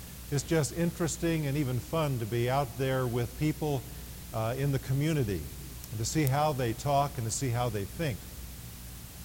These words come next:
As we go to the Rotary Club, uh, the <clears throat> session usually begins with the preliminaries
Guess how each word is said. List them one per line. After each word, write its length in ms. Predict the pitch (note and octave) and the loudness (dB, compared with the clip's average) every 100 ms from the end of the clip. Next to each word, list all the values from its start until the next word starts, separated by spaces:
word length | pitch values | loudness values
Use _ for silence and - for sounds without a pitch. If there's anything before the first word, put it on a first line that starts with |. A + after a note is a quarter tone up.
| - - - - - - - - - - - - | -12 -14 -14 -12 -12 -10 -10 -12 -12 -12 -10 -4
As 120 | A2+ | 0
we 100 | B2+ | 2
go 160 | D3 F#3 | 6 6
to 80 | |
the 120 | D3+ C#3 | 6 6
Rotary 340 | D3+ D3 C3+ | 6 4 2
Club, 340 | - C#3+ C#3+ B2 B2+ | 2 2 2 2 2
uh, 260 | A#2+ A2+ G#2 | 2 0 0
the 360 | B2 A#2+ A2+ A2 G#2 - - | 2 4 2 0 -4 -8 0
<clears throat> 80 | G3 D3 A2+ F2+ - - - - - - | 0 2 -2 -4 -10 -12 -14 -14 -12 0
session 400 | E3+ E3+ E3 C#3 | 4 4 4 6
usually 340 | E3+ D3 C#3+ | 6 6 4
begins 540 | B2+ A2+ C#3+ D3+ C3 | 2 2 2 2 0
with 240 | B2 C3+ - | 0 0 0
the 140 | B2+ | 0
preliminaries 920 | A#2+ C3+ A#2 A#2+ A2 F#2 E2 D#2 - | 0 0 2 2 0 -2 -4 -6 -8